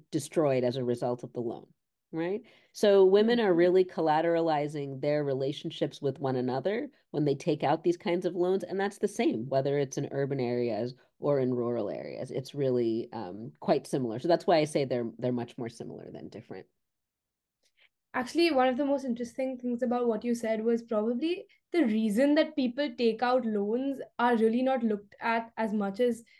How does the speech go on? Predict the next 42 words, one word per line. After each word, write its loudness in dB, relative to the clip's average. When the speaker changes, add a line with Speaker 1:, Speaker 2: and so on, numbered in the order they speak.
Speaker 2:
they 2
look 6
at 2
the 4
loan 2
that's -4
taken -6
out. -4
So -2
I 0
think -2
in 0
a 2
lot 2
of -2
these -2
Speaker 1:
Correct. 2
Speaker 2:
microfinance -4
companies 0
that 2
you're 4
lo-, 0
talking 0
about, 0
they 0
give 2
out 2
the -4
loans 0
in -2
terms -2
of -8
getting 0
money -2
back -4
at -8
a -6
certain -8
high -2
interest -6
rate. -10
But -4